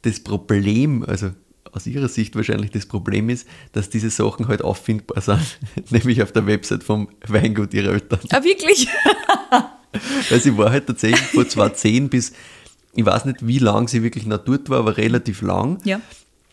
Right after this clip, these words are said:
Speaker 1: Mittlerweile ist wirklich nur mehr auf ihrs fokussiert, das habe ich dann
Speaker 2: Mhm.
Speaker 1: extra nochmal nachgefragt.
Speaker 2: Ja.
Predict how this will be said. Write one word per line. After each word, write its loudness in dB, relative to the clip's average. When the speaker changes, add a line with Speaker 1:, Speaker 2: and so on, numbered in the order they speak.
Speaker 1:
Mittlerweile 4
ist -4
wirklich -2
nur 4
mehr 4
auf -2
ihrs 2
fokussiert, -4
das -8
habe 0
ich 4
dann 4
Speaker 2:
Mhm. 2
Speaker 1:
extra -6
nochmal 0
nachgefragt. -4
Speaker 2:
Ja. -6